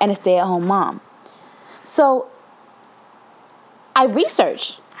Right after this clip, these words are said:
Not only that, Sam wants me to be a stay-at-home mom too. So we both researched together, and we've kinda created a life that if we get married, here's what we will do so that I can do all of those things. Now, some of it will be sacrifice,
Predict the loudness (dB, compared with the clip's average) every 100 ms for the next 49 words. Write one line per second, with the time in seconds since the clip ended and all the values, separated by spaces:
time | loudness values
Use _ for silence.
0 | -6 0 2 2 2 2 2 2 -2 0
1 | 2 2 0 0 -2 -2 -2 -2 0 0
2 | 2 0 2 0 0 0 2 2 0 2
3 | 0 0 0 0 -2 0 -2 -2 0 2
4 | 0 -2 -12 -2 2 2 0 0 0 0
5 | 2 2 4 2 2 2 2 0 -8 -20
6 | -4 2 2 2 0 0 2 2 2 2
7 | 2 2 -2 -8 -20 -20 -2 4 4 4
8 | 2 2 2 0 0 -2 0 2 2 0
9 | 0 2 2 2 0 -2 -4 -2 -2 0
10 | -2 0 -2 -2 -2 -4 -4 -14 -20 -20
11 | -20 -20 -2 0 0 2 2 4 2 2
12 | 0 2 0 0 0 2 2 -6